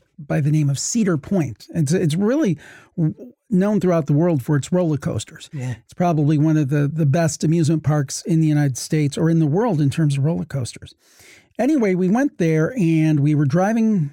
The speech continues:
Speaker 1: back home and, and I dropped, I was gonna drop her at her house. It was about thirty minutes from where I lived. And she said, "You know what? Don't go home tonight.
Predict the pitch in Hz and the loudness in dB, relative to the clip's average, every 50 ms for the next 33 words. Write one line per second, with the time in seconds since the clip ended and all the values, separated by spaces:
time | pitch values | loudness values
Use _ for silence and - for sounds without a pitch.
0 | - - 214 147 156 170 175 175 - - 151 170 165 160 160 160 156 151 147 147 | -8 -6 -2 0 0 2 0 0 0 0 2 2 4 4 4 4 2 2 2 0
1 | 151 156 185 196 202 190 160 160 160 156 156 135 127 175 185 202 226 - _ - | 0 -2 -4 -4 -2 0 2 2 2 2 2 0 0 0 0 0 -2 -4 _ -6
2 | - 175 160 156 143 139 190 196 185 151 175 185 185 190 190 196 190 185 170 170 | -2 0 0 0 0 0 0 0 0 0 0 0 0 0 0 0 0 2 2 2
3 | 160 156 165 151 151 160 - - - - - - _ _ - 330 370 339 330 233 | 2 2 2 2 0 -2 -4 -6 -12 -20 -20 -20 _ _ -2 0 0 2 2 2
4 | 220 202 196 196 190 - _ _ _ _ _ - 185 175 175 170 165 165 160 156 | 2 2 0 0 -2 -6 _ _ _ _ _ -2 0 2 2 2 2 2 2 2
5 | 160 160 - - - 156 151 156 151 147 156 151 147 139 139 143 143 135 - _ | 2 0 -2 -4 -2 0 2 2 2 0 0 -2 -2 -4 -4 -4 -6 -6 -10 _
6 | _ _ _ _ _ _ _ _ _ _ _ _ _ _ _ - 180 180 180 175 | _ _ _ _ _ _ _ _ _ _ _ _ _ _ _ -2 0 0 0 0
7 | 180 320 320 - - 185 151 - 196 175 175 294 285 269 196 208 214 208 202 208 | 0 -2 -4 -2 -2 0 0 0 0 -2 -4 -4 -2 -2 0 0 2 0 0 -2
8 | 302 - - 233 247 226 254 233 214 185 208 196 165 - 160 143 135 135 139 165 | -2 -2 -2 -2 -2 0 0 0 2 2 2 2 0 0 0 0 0 0 -2 -4
9 | - - | -6 -6